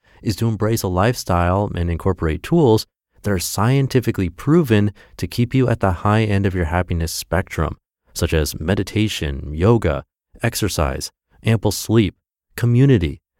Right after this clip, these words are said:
self-discipline, secure attachments, intimacy, authentic communications, delayed gratification,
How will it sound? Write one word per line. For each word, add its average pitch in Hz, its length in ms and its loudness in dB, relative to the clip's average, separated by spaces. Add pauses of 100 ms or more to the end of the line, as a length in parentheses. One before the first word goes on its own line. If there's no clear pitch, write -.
(100)
self-discipline, 110 800 -2 (400)
secure 123 380 2
attachments, 95 840 -4 (320)
intimacy, 92 680 -2 (380)
authentic 87 440 -2
communications, 95 880 0 (420)
delayed 87 300 2
gratification, 92 800 -2